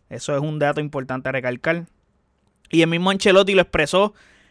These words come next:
antes del partido. No le gusta enfrentar al Atlético de Madrid por lo complejo que es jugar contra ellos. Y, y en, ahora en esta semifinal, pues se ten-, se tenían que enfrentar a ellos y se chavó Ancelotti porque los tiene que ver dos veces más en este mes.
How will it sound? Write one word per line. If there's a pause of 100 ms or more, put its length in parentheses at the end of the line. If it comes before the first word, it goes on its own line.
(140)
antes
del
partido.
No
le
gusta
enfrentar
al
Atlético
de
Madrid
por
lo
complejo
que
es
jugar
contra
ellos. (600)
Y,
y
en,
ahora
en
esta
semifinal,
pues
se
ten-,
se
tenían
que
enfrentar
a
ellos
y
se
chavó
Ancelotti
porque
los
tiene
que
ver
dos
veces
más
en
este
mes.